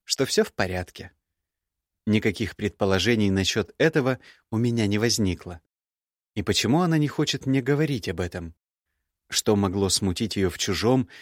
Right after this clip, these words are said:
незнакомом ей городе на другой планете? Я решил пока что больше ни о чем не спрашивать, думая, что через время вернусь к этому вопросу.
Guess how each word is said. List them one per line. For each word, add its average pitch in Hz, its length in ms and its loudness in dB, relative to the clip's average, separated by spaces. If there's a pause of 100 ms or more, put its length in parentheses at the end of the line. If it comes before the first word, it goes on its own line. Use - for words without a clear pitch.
(140)
незнакомом 107 640 2
ей 117 220 0
городе 127 520 0 (200)
на 123 100 2
другой 120 340 2
планете? 131 640 -2 (1080)
Я 104 220 2
решил 92 320 -2
пока 127 260 -2
что 113 200 -2
больше 117 340 0
ни 120 80 -2
о 131 100 0
чем 135 220 -2
не 139 60 -2
спрашивать, 92 680 -4 (380)
думая, 151 420 4
что 107 200 0
через 104 320 0
время 120 340 2
вернусь 101 400 0
к - 100 -4
этому 110 280 0
вопросу. 107 640 -6